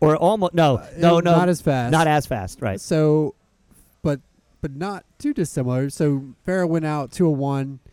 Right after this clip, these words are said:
Speaker 2: or sorry, one oh one, and then finished in one oh five. So he had a four-minute positive split,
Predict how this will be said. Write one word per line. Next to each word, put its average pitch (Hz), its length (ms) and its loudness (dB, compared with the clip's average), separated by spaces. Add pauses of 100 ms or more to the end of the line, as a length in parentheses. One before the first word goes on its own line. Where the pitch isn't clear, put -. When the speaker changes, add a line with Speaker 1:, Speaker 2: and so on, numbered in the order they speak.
(600)
Speaker 2:
or 139 120 -2
sorry, 147 160 0
one 147 200 0
oh 151 80 2
one, 127 360 -2
and 123 180 -8
then 120 200 -6
finished 135 340 -6
in 113 100 -8
one 117 120 -6
oh 113 80 -6
five. 107 440 -8
So - 100 -8
he 117 60 -4
had 117 100 -6
a 110 40 -10
four-minute 117 500 -10
positive 110 400 -10
split, 113 420 -10